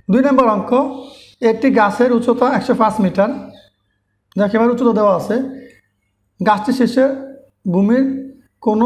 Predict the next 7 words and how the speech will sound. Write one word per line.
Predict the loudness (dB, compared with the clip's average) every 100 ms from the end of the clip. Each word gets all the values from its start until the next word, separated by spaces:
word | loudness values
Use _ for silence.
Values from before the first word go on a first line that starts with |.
| 0
বিন্দুতে | 0 0 2 2
উন্নতি | 2 0 0
কোণ | -2 0
ষাট | 0 0
ডিগ্রি | -2 0 -2 -4 -10 -20 _ _ _ _ -2
তৈরি | 0 2 2
করলে | 2 2 0